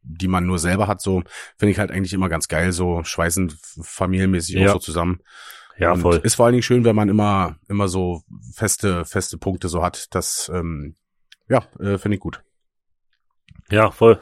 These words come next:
Speaker 2: äh, mega.
Speaker 1: Ja.
Speaker 2: So muss sein, Brödi.
Speaker 1: Und dann gibt's, äh, äh, zum Heiligabend an Weihnachten, ähm, gibt's bei uns Karpfen. Mm.
Speaker 2: Okay.
Speaker 1: Ich bin ja nicht so der Karpfenfreund, obwohl,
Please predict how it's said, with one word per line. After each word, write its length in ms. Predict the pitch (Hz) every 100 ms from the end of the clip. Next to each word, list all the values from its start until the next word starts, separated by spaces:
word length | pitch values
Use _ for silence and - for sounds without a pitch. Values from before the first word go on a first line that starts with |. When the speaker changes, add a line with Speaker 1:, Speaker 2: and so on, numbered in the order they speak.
| 95
Speaker 2:
äh, 200 | 87 82
mega. 320 | 92 110 90 85
Speaker 1:
Ja. 180 | 80 - -
Speaker 2:
So 160 | 101
muss 160 | 110 113
sein, 220 | 123 113
Brödi. 260 | - 90 87
Speaker 1:
Und 220 | 98 -
dann 260 | 110 156
gibt's, 420 | 135 123 - - -
äh, 40 | 110
äh, 760 | 110 104 101 85 92 90 80 - _
zum 560 | - 104 90 87 78 73 -
Heiligabend 560 | 98 117 101 90 107 92
an 160 | 92
Weihnachten, 760 | 82 98 123 123 107 113 120 117 _ _ -
ähm, 460 | 95 92 90 90
gibt's 460 | - 107 - - - -
bei 180 | 95 95
uns 300 | 95 98 -
Karpfen. 640 | - 90 104 - 147 185 _ _ _ -
Mm. 180 | 95 95
Speaker 2:
Okay. 400 | 90 92 101 170 - - - - - - -
Speaker 1:
Ich 120 | 101
bin 120 | 127
ja 80 | 135
nicht 120 | 123
so 60 | 127
der 120 | 110
Karpfenfreund, 680 | 92 117 - 127 - 101 113
obwohl, 560 | 98 90 101 107 104